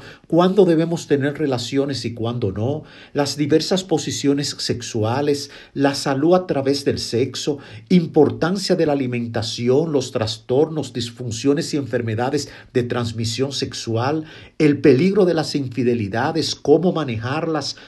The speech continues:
superarlas y evitarlas. Veremos además las diferencias masculinas y femeninas, cómo inciden en la sexualidad, los factores que debemos tener en cuenta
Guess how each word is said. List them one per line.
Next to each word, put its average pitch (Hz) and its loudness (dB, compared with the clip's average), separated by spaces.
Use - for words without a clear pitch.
superarlas 139 0
y 127 2
evitarlas. 92 -6
Veremos 131 2
además 147 2
las 143 -4
diferencias 139 -2
masculinas 131 -2
y 135 -4
femeninas, 127 -4
cómo 214 6
inciden 175 -2
en 143 -2
la 123 -2
sexualidad, 98 -6
los 151 4
factores 233 2
que 151 4
debemos 185 4
tener 151 0
en 110 -2
cuenta 247 -2